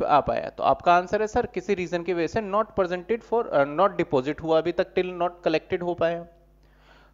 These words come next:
अरे सिंपल सा बात समझिए, मैंने दो चेक बैंक में जमा किया, हमारी उम्मीद क्या है कि पैसे आएंगे, लेकिन वो आ ही नहीं पाया, तो इसका मतलब बैंक का बैलेंस में पैसे प्लस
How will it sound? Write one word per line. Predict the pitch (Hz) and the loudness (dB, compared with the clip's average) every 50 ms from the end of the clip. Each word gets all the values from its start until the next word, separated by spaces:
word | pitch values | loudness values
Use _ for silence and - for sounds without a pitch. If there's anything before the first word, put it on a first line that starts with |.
| _ _ _ _ - | _ _ _ _ 4
अरे | 180 220 | 6 6
सिंपल | - 220 - 190 180 180 208 208 | 4 2 0 -2 -2 0 0 0
सा | 202 208 202 | 0 0 2
बात | 185 175 143 139 | 2 2 2 2
समझिए, | - 156 139 131 123 131 160 185 | 0 -4 -6 -6 -4 -4 -4 -4
मैंने | 180 160 151 147 160 170 | -2 -2 -2 -2 -2 -2
दो | 160 156 156 | -2 -2 -2
चेक | 151 - 165 147 - 151 | -2 -2 -4 -4 -4 -2
बैंक | 131 131 123 123 - 143 | -2 -2 -2 -2 -4 -8
में | 127 | -4
जमा | 131 131 123 127 120 | -2 -2 -2 -2 -6
किया, | - - 147 165 190 | -4 -2 -2 -2 -2
हमारी | 165 160 147 156 156 180 160 | -2 -2 -2 0 0 0 -2
उम्मीद | - 175 170 180 196 214 220 196 | -4 -6 -6 -6 -6 -6 -8 -8
क्या | 175 147 123 110 | -6 -6 -6 -4
है | 120 113 - - - - | -4 -8 -10 -12 -14 -16
कि | 139 | -12
पैसे | - - 151 160 - - 196 | -4 -2 -2 -2 0 -2 -2
आएंगे, | 208 240 247 240 214 202 202 202 - _ _ _ - - - - _ - | -2 -2 -2 -4 -4 -6 -6 -8 -12 _ _ _ -20 -20 -20 -20 _ -2
लेकिन | 139 147 - 190 175 | -2 0 0 -2 -2
वो | 165 170 - - - | -4 -4 -4 2 4
आ | 147 156 | 4 4
ही | 175 185 208 247 | 4 4 0 -2
नहीं | 254 247 240 | -4 -4 -2
पाया, | 240 196 175 170 170 165 | 0 0 0 0 0 -2
तो | 170 180 175 | -2 -2 -4
इसका | - - 202 190 | -2 -4 -4 -4
मतलब | 196 - - 196 165 | -4 -4 -4 -4 -2
बैंक | 131 127 139 139 147 165 170 | 0 2 2 2 2 -2 -2
का | - 202 | -2 0
बैलेंस | 185 185 175 170 175 185 202 190 - 196 | 2 2 2 2 0 -4 -8 -10 -12 -10
में | 190 185 | -12 -4
पैसे | - 175 151 156 - - 185 | -2 0 0 0 -2 -6 -8
प्लस | - - 165 165 170 - | -6 -2 -2 -2 -2 -2